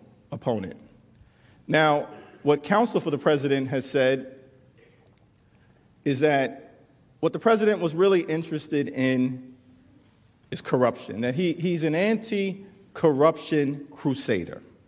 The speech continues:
For you to believe the President's narrative, you have to conclude that he's an anti-corruption crusader. Perhaps his domestic record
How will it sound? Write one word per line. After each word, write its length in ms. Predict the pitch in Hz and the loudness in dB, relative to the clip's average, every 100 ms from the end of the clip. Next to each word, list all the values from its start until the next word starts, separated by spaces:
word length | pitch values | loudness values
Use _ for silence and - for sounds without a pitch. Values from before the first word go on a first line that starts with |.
| _ _ _ _ _ _ _ _ | _ _ _ _ _ _ _ _
For 100 | 147 | 2
you 140 | 202 | 4
to 80 | 254 | 4
believe 640 | 214 208 202 185 185 - - - _ _ _ _ _ _ _ _ _ _ _ _ _ - | 4 4 4 2 0 -6 -20 -20 _ _ _ _ _ _ _ _ _ _ _ _ _ -12
the 100 | - | 2
President's 840 | 185 170 170 165 165 - - - _ _ _ _ _ _ _ | 2 4 2 0 -2 -8 -18 -20 _ _ _ _ _ _ _
narrative, 640 | - 147 170 170 170 147 147 | 0 4 6 4 2 0 0
you 100 | 170 | 0
have 240 | 196 196 | 0 0
to 80 | 190 | -2
conclude 500 | - 165 - 180 170 | -2 -4 2 2 4
that 120 | 156 | 2
he's 160 | 170 151 | 0 -2
an 80 | 165 | 0
anti-corruption 1400 | 202 202 196 175 - 156 165 165 - 147 139 143 - - _ _ _ _ _ _ | -2 -2 -6 -4 -2 2 2 0 -2 -2 -2 -4 -12 -20 _ _ _ _ _ _
crusader. 600 | - 143 135 135 104 73 - - - _ _ _ _ _ _ _ - | -8 -6 -2 -2 -2 -4 -14 -20 -20 _ _ _ _ _ _ _ -6
Perhaps 360 | 147 175 175 | 0 2 2
his 140 | 165 131 | -2 -2
domestic 520 | 143 151 - - 135 | 2 2 0 -4 0
record 460 | 135 143 160 175 | 2 2 2 -2